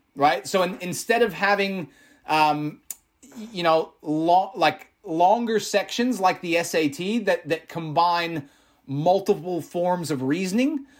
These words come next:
um, the S-, the A C T has more sections that are shorter in length that are only specific to one discipline, right? So,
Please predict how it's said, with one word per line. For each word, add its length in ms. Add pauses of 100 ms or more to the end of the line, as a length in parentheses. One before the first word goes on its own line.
(260)
um, 500
the 220
S-, 340
the 280
A 220
C 220
T 480 (440)
has 480 (560)
more 420
sections 800 (220)
that 140
are 100
shorter 560
in 260
length 520 (200)
that 140
are 220
only 320
specific 640
to 80
one 420
discipline, 560 (480)
right? 340
So, 380